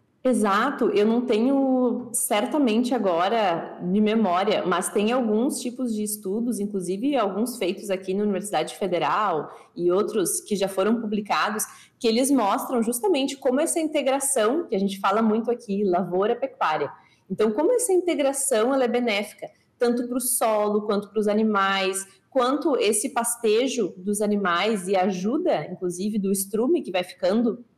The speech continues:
ali e de todo esse, esse processo de fertilização do solo, com os animais ele acontece de uma forma melhor. Então, dá sim pra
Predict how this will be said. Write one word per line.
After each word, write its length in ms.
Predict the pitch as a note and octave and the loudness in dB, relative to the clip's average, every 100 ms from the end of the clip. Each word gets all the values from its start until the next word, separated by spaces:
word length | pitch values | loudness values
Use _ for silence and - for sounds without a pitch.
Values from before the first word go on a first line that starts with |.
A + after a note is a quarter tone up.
| - | -2
ali 440 | E3+ E3 G#3 A3+ | 0 0 0 0
e 40 | F3 | -2
de 120 | F3+ | -4
todo 260 | G3 G3+ | -2 -2
esse, 480 | C#4+ - B3 A3+ G#3 | -2 -2 -2 -2 -2
esse 180 | G#3 A3+ | -4 -6
processo 680 | A3 G3 - E3 G3+ - F#3+ | -2 -4 0 0 0 -4 -8
de 120 | F3+ F#3+ | -8 -4
fertilização 800 | F#3+ - - A3 G3+ G3+ G3 G3+ | -4 -4 -2 0 0 0 0 0
do 80 | |
solo, 580 | A3 - F3 G3 B3 A#3+ - _ _ _ | -2 0 0 2 0 -4 -14 _ _ _
com 180 | C4 C#4 | 0 2
os 80 | C#4+ | 2
animais 440 | C4 C4 A3+ B3+ | 2 2 2 2
ele 120 | C4+ | 0
acontece 640 | B3+ C4 C4 G#3+ G#3 - | 0 0 2 2 0 -2
de 100 | A3+ | -2
uma 160 | A#3+ A#3 | 0 -2
forma 400 | A#3 A#3 G#3+ A#3 | -2 -2 0 0
melhor. 680 | A#3 A#3+ G3+ F3 - - - | 0 2 2 0 -2 -10 -14
Então, 400 | E3+ F3 F3+ F#3+ - _ | -8 -2 -2 -2 -8 _
dá 180 | F#3 B3 | 0 0
sim 280 | - B3+ C4 | 0 0 0
pra 320 | A3+ E3 | 0 -4